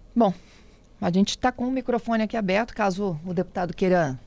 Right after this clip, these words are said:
participar conosco, explicar exatamente o que aconteceu, né? Que tipo de perseguição é essa que ele atribui a uma fiscalização do batalhão de trânsito,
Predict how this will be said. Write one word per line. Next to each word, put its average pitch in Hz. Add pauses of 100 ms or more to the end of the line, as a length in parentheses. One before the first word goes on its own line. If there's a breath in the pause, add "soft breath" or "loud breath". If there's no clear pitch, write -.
(140)
participar 175
conosco, 185
explicar 185
exatamente 170
o -
que 180
aconteceu, 196
né? 214
Que 180
tipo -
de 180
perseguição 185
é 165
essa 175
que -
ele 175
atribui 170 (580 loud breath)
a 170
uma 160
fiscalização 165
do 156
batalhão 160
de 147
trânsito, 208